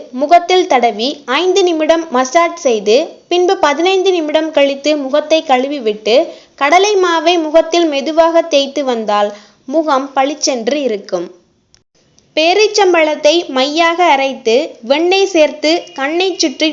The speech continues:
பூசி வந்தால் கருவளையம் மறையும். பயற்ற மாவு, மஞ்சள் சேர்த்து கலந்து அதனுடன் தயிர் கலந்து முகத்தில் பூசி முப்பது நிமிடம் கழித்து முகத்தை கழுவி வர முகம்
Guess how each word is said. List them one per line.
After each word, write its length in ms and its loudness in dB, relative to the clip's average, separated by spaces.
பூசி 320 -2
வந்தால் 460 -2
கருவளையம் 720 2
மறையும். 400 -4
பயற்ற 340 0
மாவு, 340 0
மஞ்சள் 540 0
சேர்த்து 340 2
கலந்து 480 0
அதனுடன் 500 2
தயிர் 360 0
கலந்து 400 2
முகத்தில் 560 0
பூசி 340 0
முப்பது 540 2
நிமிடம் 420 0
கழித்து 600 0
முகத்தை 460 0
கழுவி 380 2
வர 120 0
முகம் 320 -2